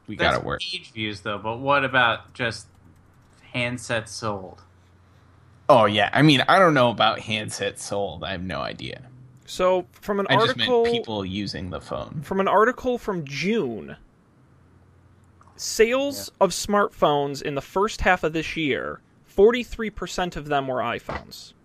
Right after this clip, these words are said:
Speaker 3: in the U S.
Speaker 1: That's pretty impressive.
Speaker 3: Um, and that's sales of new phones.
Speaker 1: Right.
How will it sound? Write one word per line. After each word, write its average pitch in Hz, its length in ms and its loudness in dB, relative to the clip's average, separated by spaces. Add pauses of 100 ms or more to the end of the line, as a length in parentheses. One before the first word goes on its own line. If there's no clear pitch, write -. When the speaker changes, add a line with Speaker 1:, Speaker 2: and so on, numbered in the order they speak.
(300)
Speaker 3:
in 165 100 0
the 151 120 -4
U 127 140 -2
S. - 100 -14
Speaker 1:
That's - 140 -14
pretty 143 220 -2
impressive. 120 640 0 (480)
Speaker 3:
Um, 127 220 -4
and 139 100 -4
that's 156 160 0
sales 190 280 0
of 147 100 -8
new 156 220 -4
phones. - 640 -12 (360)
Speaker 1:
Right. - 220 -2